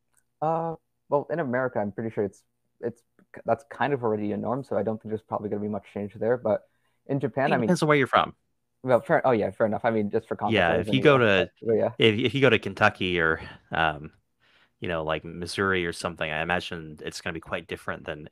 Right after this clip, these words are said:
Speaker 2: in New York.
Speaker 1: Yeah, fair enough. <laughs> Yeah, I, I mean, that, uh, that also greatly colors my judgment of things, since New York is the norm for me.
Speaker 2: Y-,
Speaker 1: Uh,
Speaker 2: what do you say when you're waiting and there's a line?
Speaker 1: Uh,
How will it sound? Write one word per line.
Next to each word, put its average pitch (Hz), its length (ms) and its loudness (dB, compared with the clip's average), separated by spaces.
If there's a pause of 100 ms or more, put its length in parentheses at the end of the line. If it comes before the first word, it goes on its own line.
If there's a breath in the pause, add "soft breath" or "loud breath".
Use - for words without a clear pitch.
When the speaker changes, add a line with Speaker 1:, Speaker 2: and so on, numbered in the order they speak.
Speaker 2:
in 82 160 -8
New 80 100 -10
York. 69 380 -12 (500)
Speaker 1:
Yeah, 120 120 2
fair 107 180 0
enough. 98 280 -2
<laughs> - 0 -
Yeah, 123 140 4 (560 soft breath)
I, 123 140 2
I 117 100 4
mean, 117 80 2
that, 104 140 0
uh, 95 160 2
that 104 220 0
also 107 200 -2
greatly - 300 -6
colors 107 340 -4
my 107 220 -2 (160)
judgment 107 280 -2
of 98 80 -8
things, 104 240 -6
since 101 220 -8 (120)
New 113 180 -4
York 107 240 -2
is 107 100 -6
the 107 60 -6
norm 104 260 -4
for - 80 -8
me. 208 160 -4 (560)
Speaker 2:
Y-, - 20 8
Speaker 1:
Uh, 143 360 6
Speaker 2:
what 185 240 2
do 226 80 0
you 202 120 2
say 160 220 8
when 131 140 2
you're 98 140 2
waiting 104 460 2 (680)
and 98 100 -4
there's 92 140 -2
a 85 60 0
line? 78 440 0 (2250)
Speaker 1:
Uh, 101 120 -4